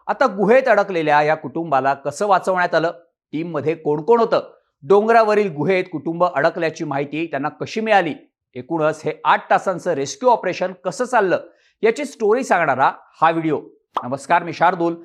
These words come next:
आणि तुम्ही बघताय बोल भिडू. तीस जुलैच्या पावसानं वायनाडमधल्या चार गावांची दाणादाण उडवली. मुंडक्कई,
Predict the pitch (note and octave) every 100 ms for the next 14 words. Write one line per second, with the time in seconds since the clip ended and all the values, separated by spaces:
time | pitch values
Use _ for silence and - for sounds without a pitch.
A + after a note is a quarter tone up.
0 | _ C#3 E3 G3+ A#3 B3 F#3+ - C#3 C#3+
1 | - C3+ F#3 F3+ D3+ B2+ - - - A3+
2 | C4+ G3+ A#3 A#3 A3+ A3+ G#3 D#3+ D#3 G3
3 | C#3 C#3+ B2+ C3 D#3 F#3 E3 C3+ C#3 C#3+
4 | C#3+ D#3 D3+ C3+ C3+ B2 D#3+ C#3+ C3+ E3+
5 | F3 E3+ D#3+ D3+ D3 - _ - - C3+
6 | D#3 - - D#3+